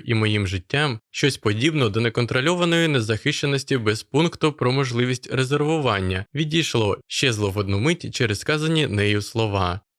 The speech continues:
Дивно, але я навіть у найтяжчі часи ретельно оберігав це в собі, аби не ятрити рану. Складно пояснити, чому аж так ретельно оберігав. Звичайно, колись я любив цю дівчину, та це в минулому. І тому,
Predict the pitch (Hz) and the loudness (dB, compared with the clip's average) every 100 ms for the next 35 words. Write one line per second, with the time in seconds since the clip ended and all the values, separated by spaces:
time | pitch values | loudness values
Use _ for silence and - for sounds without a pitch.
0 | - 135 196 147 113 120 151 175 170 170 | -4 -2 0 2 0 0 0 2 2 2
1 | 160 - 151 160 156 165 151 139 - 127 | -2 -2 2 2 2 -2 0 -2 0 0
2 | 175 185 - 117 117 185 175 160 135 123 | 0 0 -2 -4 0 2 2 2 0 0
3 | 120 139 147 - - 120 - 127 120 104 | 2 2 -2 -4 -2 -2 0 -2 0 -2
4 | 101 - 110 107 165 147 101 92 101 101 | -2 -2 -2 2 2 2 2 0 -2 -2
5 | 110 110 110 95 90 95 _ _ - - | 0 0 0 0 -2 -4 _ _ -8 -2
6 | 160 131 104 104 101 160 180 123 - - | 0 0 0 0 0 -2 0 0 -2 -2
7 | 147 175 - 135 - 120 - 104 - 131 | 0 0 0 -4 -2 -4 -2 -2 0 0
8 | 131 135 - 123 120 127 123 92 90 - | 2 0 0 -2 0 0 0 0 -2 -4
9 | _ _ 127 131 151 214 170 120 131 175 | _ _ -4 -2 0 2 2 2 0 2
10 | - 120 101 117 - - 110 98 95 - | 0 0 2 0 -2 -4 -2 0 -2 0
11 | 101 95 90 - 131 - 196 156 135 104 | 0 0 -2 -2 -2 0 0 2 2 2
12 | 98 95 92 92 - _ 123 - 104 156 | 2 2 0 -2 -6 _ -4 0 2 2
13 | 170 | 0